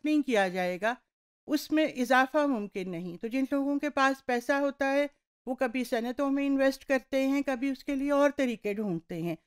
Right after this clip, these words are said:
लेकिन जिनके पास ज़राए मैसर नहीं होते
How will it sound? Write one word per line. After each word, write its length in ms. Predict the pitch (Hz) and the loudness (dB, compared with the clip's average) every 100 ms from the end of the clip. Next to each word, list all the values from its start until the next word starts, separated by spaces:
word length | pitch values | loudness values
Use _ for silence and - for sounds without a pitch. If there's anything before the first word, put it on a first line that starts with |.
| _ _ - | _ _ -8
लेकिन 500 | 226 311 - 359 247 | -2 0 2 2 2
जिनके 320 | 285 285 320 | 0 0 -2
पास 280 | - 311 311 | 2 4 4
ज़राए 440 | 247 262 262 277 | 2 2 2 2
मैसर 560 | 294 269 247 247 302 302 | 2 0 -2 -2 2 2
नहीं 580 | 294 254 254 254 330 302 | 2 2 2 2 2 2
होते 460 | 208 - 139 95 | 0 -4 -10 -10